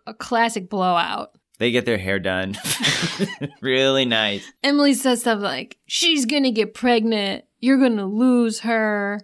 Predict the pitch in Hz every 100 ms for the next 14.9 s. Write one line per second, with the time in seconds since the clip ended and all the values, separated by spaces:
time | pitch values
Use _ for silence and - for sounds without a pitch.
0 | _ - 127 120 - 151 143 151 127 127
1 | 131 123 120 107 101 101 101 107 98 87
2 | 87 95 113 107 113 113 110 - 143 147
3 | 147 - 135 120 101 92 101 101 90 87
4 | 78 87 - 82 - 78 - - 50 50
5 | - 277 294 285 370 370 254 330 370 349
6 | 233 220 233 240 254 247 247 240 247 233
7 | 233 233 - - 277 247 233 233 254 247
8 | 220 202 208 214 190 311 330 466 480 453
9 | 320 196 185 190 240 311 339 302 269 214
10 | 185 185 311 320 180 190 - - 262 320
11 | 202 208 185 180 170 165 185 175 170 165
12 | - 196 185 185 185 185 - 156 170 175
13 | - 185 180 185 175 170 - - 190 175
14 | 175 202 208 - 240 - 220 214 -